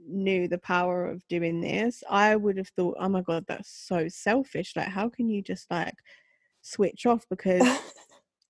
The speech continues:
Speaker 1: I think we, we've gone into a world where, like, if you don't have your phone on you and you're not, like, seen to be
Speaker 2: Mm.
Speaker 1: active, it's like you're rude or, like, you know,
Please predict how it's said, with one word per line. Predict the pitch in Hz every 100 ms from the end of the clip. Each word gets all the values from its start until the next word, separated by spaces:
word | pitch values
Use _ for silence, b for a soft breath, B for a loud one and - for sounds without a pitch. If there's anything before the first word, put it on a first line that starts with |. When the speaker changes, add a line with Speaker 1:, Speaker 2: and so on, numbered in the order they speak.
| _ 214
Speaker 1:
I |
think | 214 262 208
we, | 247 254 247 - - 247
we've | 247 254 -
gone | - 294
into | 381 - 262 226
a |
world | 202 196 190 226 262
where, | 208 202
like, | 196 202 190 185 - -
if | 208 233
you | 269
don't | 302
have | 247 233 226
your | 196
phone | - 190 175 185 196 -
on | 190 190 185
you | 180 220
and | 208
you're | 185
not, | 190 180 175
like, | 165 - -
seen | 185 180
to | 196 196
be | 190
Speaker 2:
Mm. | 185 180 175
Speaker 1:
active, | - - 196
it's | 185 -
like | 165 151 - b b b b _ _ _
you're | 190 180 170
rude | 170 180 175 170 165 165 170 -
or, | 170 160 151 151 151 -
like, | 170 160 151 - - b b b _ _ 202
you | 190
know, | 180